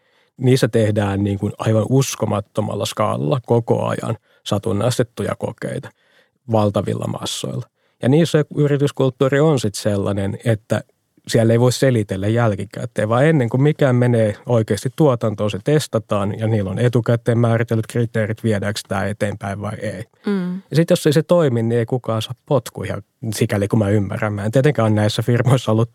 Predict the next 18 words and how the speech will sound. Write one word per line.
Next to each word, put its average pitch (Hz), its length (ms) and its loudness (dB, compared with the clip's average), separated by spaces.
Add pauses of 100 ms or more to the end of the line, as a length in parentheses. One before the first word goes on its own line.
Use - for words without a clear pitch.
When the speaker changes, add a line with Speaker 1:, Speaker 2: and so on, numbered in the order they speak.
Speaker 1:
töissä, 107 440 0
eikä, 104 180 -6 (540)
mutta 113 280 4
Speaker 2:
Mm. 101 60 0
Speaker 1:
tota, 117 440 2 (120)
mut 135 160 4
se, 139 140 2
että 139 140 2
se 147 100 4
yrityskulttuuri 131 840 0
toimisi 123 420 2
tai 131 120 4
minkä 135 200 4
tahansa 139 300 2
organisaation 107 760 -2
kulttuuri 110 440 -2
toimisi 110 340 -2
kunnolla, 110 500 4